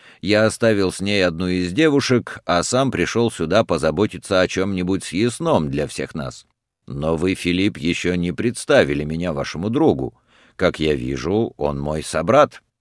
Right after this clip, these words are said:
"Простите меня, отец", сказал Филипп.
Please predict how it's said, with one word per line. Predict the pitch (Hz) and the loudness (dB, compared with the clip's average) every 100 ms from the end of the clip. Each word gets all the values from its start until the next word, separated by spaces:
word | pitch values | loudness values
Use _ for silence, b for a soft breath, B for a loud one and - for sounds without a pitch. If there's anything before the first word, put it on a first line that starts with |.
| _ _ _ | _ _ _
"Простите | 110 110 - 131 87 | 4 4 2 -2 0
меня, | 85 82 78 | 0 2 2
отец", | - 78 | 0 -4
сказал | - - 76 71 | -4 -2 2 2
Филипп. | 67 76 71 67 | 0 -2 -2 -4